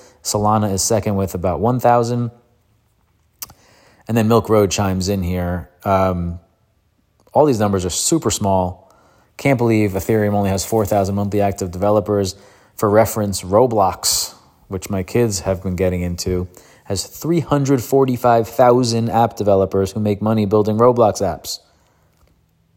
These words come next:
That's a, that's a game for kids, which will definitely, you know, is, is a version of the metaverse for sure.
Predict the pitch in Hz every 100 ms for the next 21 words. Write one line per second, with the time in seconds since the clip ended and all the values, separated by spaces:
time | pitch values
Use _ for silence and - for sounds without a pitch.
0 | _ 117 117 120 113 117 117 113 107 98
1 | - _ 120 123 131 117 113 - 139 117
2 | 104 107 - 110 107 123 131 120 113 110
3 | 104 127 123 139 131 113 113 117 117 110
4 | 107 104 113 92 92 - 95 - 175 165
5 | 101 104